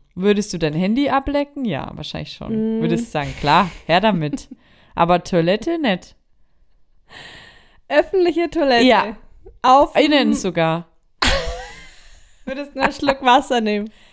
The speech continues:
Speaker 1: Ja, klar.
Speaker 2: Okay.
Speaker 1: Bevor ich einen Nachtfalter abschlecken muss.
Speaker 2: Wir haben's, wir, also ich hab's hier aufgenommen. Falls, falls ich mal mit dir was wetten will.
Speaker 1: Dann machen wir das
Speaker 2: War
Speaker 1: so.
Speaker 2: jetzt mal ein Einsatz. Ja, Julia, das war heute
Speaker 1: Aber
Speaker 2: mein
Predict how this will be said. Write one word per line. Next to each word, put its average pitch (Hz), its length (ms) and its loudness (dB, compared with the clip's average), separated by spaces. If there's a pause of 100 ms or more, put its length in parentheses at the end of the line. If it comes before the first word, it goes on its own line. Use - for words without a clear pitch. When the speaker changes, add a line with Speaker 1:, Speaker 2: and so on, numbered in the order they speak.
(220)
Speaker 1:
Ja, 175 220 -2
klar. 202 280 -8 (160)
Speaker 2:
Okay. - 100 -12
Speaker 1:
Bevor 175 220 0
ich 165 120 -2
einen 156 100 -6
Nachtfalter 254 560 -6
abschlecken 247 580 -10
muss. 262 280 -10 (640)
Speaker 2:
Wir 226 220 4
haben's, 254 460 -2
wir, 254 340 -4
also 226 220 -8
ich 294 140 -14
hab's 339 160 -12
hier - 180 -6
aufgenommen. 196 580 -10 (420)
Falls, 247 300 0 (200)
falls 269 200 -4
ich 285 80 -4
mal 254 160 -2
mit 254 220 -4
dir 254 140 -2
was 262 200 -4
wetten 247 360 -4
will. 208 280 -6 (500)
Speaker 1:
Dann 226 120 2
machen 269 200 2
wir 269 120 4
das 214 100 2
Speaker 2:
War 233 140 6
Speaker 1:
so. 254 60 0
Speaker 2:
jetzt 269 180 2
mal 240 100 0
ein 214 80 -2
Einsatz. 214 440 0
Ja, 359 160 4 (200)
Julia, 294 320 4
das 262 180 -8
war 285 140 2
heute 330 260 6
Speaker 1:
Aber 262 80 6 (200)
Speaker 2:
mein - 20 -6